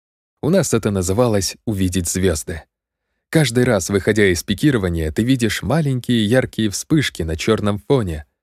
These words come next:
Под плоскостями у нас имелись специальные воздушные тормоза, которые можно было активировать, изменив их положение с горизонтального на вертикальное.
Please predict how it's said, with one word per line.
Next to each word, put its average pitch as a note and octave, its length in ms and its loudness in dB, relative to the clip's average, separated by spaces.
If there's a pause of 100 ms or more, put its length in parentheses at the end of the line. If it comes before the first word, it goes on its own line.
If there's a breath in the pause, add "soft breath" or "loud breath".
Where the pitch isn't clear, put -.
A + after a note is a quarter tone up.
(480)
Под G#2 160 0
плоскостями G2 640 0
у D#2+ 120 0
нас G#2 260 -2
имелись G2 480 0
специальные G#2+ 640 0
воздушные F#2+ 580 -2
тормоза, G2+ 640 -2 (260 soft breath)
которые A#2+ 400 2
можно G#2 320 0
было F#2 240 2
активировать, A2+ 840 0
изменив G2+ 580 -2
их F#2 200 -2
положение G#2+ 580 0
с F#2+ 80 -2
горизонтального F#2 960 0 (220 soft breath)
на G#2 40 0
вертикальное. E2 840 -4